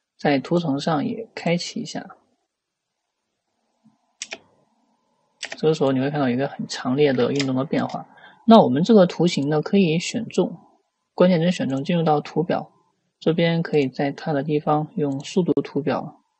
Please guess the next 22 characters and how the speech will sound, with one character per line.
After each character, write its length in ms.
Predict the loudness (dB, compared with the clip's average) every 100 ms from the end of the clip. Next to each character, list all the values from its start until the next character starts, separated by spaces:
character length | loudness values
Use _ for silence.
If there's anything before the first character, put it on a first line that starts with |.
| _ _ _ _ _ _
首 160 | -4 0
先 160 | 2
我 40 | 2
们 120 | 0
来 140 | -2 -4
点 300 | -4 -6 -4
击 200 | -2 -2
这 140 | -2
个 180 | -4 -6 _
缩 220 | -2 -2
放， 300 | 0 -4 -8 -16 _ _ _ _ _ _ _ _ _ _
在 200 | 6 6
缓 280 | 2 -2
动 160 | 2 2
的 80 | 2
地 120 | 2
方 200 | 0 0
加 200 | 2 2
一 20 |
点 400 | 2 0 0 -2
缓 340 | -6 -8 -6 0
入。 280 | 0 -2